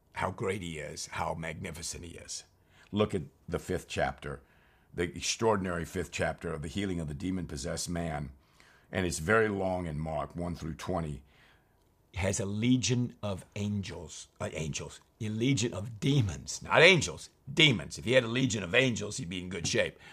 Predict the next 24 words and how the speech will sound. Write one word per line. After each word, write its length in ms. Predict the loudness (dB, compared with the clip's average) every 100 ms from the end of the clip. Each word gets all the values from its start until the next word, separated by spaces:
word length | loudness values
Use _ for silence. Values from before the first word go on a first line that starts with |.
| -2
but 120 | 4
he 80 | 6
didn't. 360 | 6 6 2 -10 _ _ _ -20 -20 -20 4
And 200 | 10 10
he 260 | 10 6 2 6
cut 240 | 12 12
himself, 640 | 10 6 8 12 12 10
and 140 | 4 6
he 140 | 6
abused 520 | 4 6 8 8 6
himself, 480 | 2 4 10 10 10
and 120 | 6
he 100 | 4
abused 500 | 4 4 4 4 6
others. 380 | 6 6 4 2
He 120 | 0
was 160 | 0 4
so 180 | 6 6
strong, 440 | 6 6 6 6
no 100 | 2
one 220 | 0 0
could 180 | -4 -6
tame 280 | -4 -4 -4
him. 140 | -10